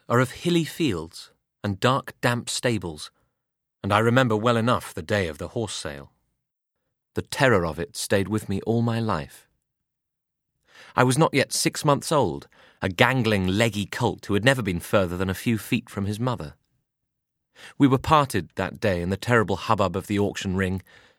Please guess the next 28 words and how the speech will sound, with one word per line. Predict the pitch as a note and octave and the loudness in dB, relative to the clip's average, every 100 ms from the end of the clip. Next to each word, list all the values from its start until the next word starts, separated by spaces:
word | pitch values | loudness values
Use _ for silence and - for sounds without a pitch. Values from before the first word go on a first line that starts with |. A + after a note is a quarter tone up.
| _ _ | _ _
and | - | -6
I | G2+ | -2
was | G#2 G2+ | -2 2
never | A#2 - | 0 0
to | A#2 | -6
see | - A#2+ | -4 -4
her | G2+ G#2 | -2 -2
again. | G2 G2 D2+ C#2+ _ _ _ _ _ _ _ _ _ _ _ _ _ _ _ - | -2 -4 -6 -10 _ _ _ _ _ _ _ _ _ _ _ _ _ _ _ -4
She | - | 2
was | A#2 F#2 | 2 2
a | |
fine | - - A#2 F#2 | 0 2 4 4
working | G2 G2+ F#2+ E2 | 2 2 0 -6
farm | - A2+ G2 | 0 0 0
horse, | D2 B1+ - - _ _ _ _ - | -4 -10 -14 -20 _ _ _ _ -2
with | G#2+ | 4
all | B2 | 4
the | B2 | 4
strength | - - B2 G#2 - | 0 0 -2 -2 -8
and | E2+ | -6
stamina | - - B2 G#2 F2+ | -2 0 2 0 -2
of | F2+ | -2
an | G2+ | 0
Irish | A2+ G2 F2 | 2 0 -2
draught | - A#2+ G#2 - | 2 2 2 -2
horse | E2 - | -6 -6
quite | - B2 G#2+ | -10 -8 -6
evident. | A2+ E2+ - - | -8 -10 -14 -20